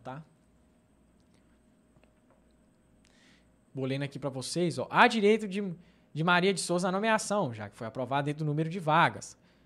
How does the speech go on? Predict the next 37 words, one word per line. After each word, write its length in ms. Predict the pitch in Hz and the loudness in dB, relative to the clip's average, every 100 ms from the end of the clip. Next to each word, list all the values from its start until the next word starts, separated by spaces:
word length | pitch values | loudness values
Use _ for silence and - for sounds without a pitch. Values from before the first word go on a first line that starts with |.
| _ _ - | _ _ -4
Não 380 | 156 190 240 | 2 6 6
existe 460 | 254 208 202 226 226 | 6 4 0 -2 -2
direito 460 | 196 202 175 196 202 | 0 2 4 4 2
adquirido 560 | 180 175 160 175 180 | -2 -4 -4 -2 0
à 60 | 180 | 0
nomeação, 680 | 185 196 190 - 180 156 107 | -2 -2 -2 -4 -4 -4 -6
porque 280 | 113 - 110 | -14 -8 -6
o 40 | |
Estado 380 | 110 123 131 127 | -2 2 2 2
não 120 | 160 | -2
tem 300 | 175 180 175 - - | 0 -2 -4 -10 -16
o 80 | - | -14
poder 320 | 147 156 156 | -4 -2 0
discricionário 680 | 180 190 226 202 185 165 180 | 0 -2 -4 0 2 4 4
de 80 | 175 | 2
nomear 560 | 175 180 170 151 170 202 | 0 0 2 4 2 2
ou 140 | 202 | 0
não 200 | 156 147 | 0 -4
os 100 | 151 | -6
aprovados. 680 | 160 180 147 127 135 107 - - - _ _ _ | -6 -6 -2 2 2 2 -10 -20 -20 _ _ _
O 100 | 135 | -8
direito 380 | 117 110 156 226 | -6 0 2 2
de 120 | 180 | -2
Maria 420 | 190 175 147 175 180 | 2 2 2 0 0
é 120 | 185 | -2
de 120 | 160 | 0
observância 640 | 165 160 185 139 135 156 170 | -4 -4 -4 -4 -2 -4 -2
da 180 | 165 139 | 0 2
ordem 340 | 143 165 165 | 2 0 -4
de 80 | 165 | -4
aprovados 600 | 165 202 147 143 151 139 | -2 -2 0 0 0 -2
no 60 | |
certame, 600 | 151 190 - 131 135 110 - - _ - | -6 -6 -4 -4 -2 -4 -10 -20 _ -10
não 380 | 117 120 127 | -6 -4 -4
de 100 | 143 | -6
ser 300 | 143 - 110 | -6 -4 -4
nomeada, 680 | 104 123 196 135 131 107 95 | -4 -2 2 4 4 2 -8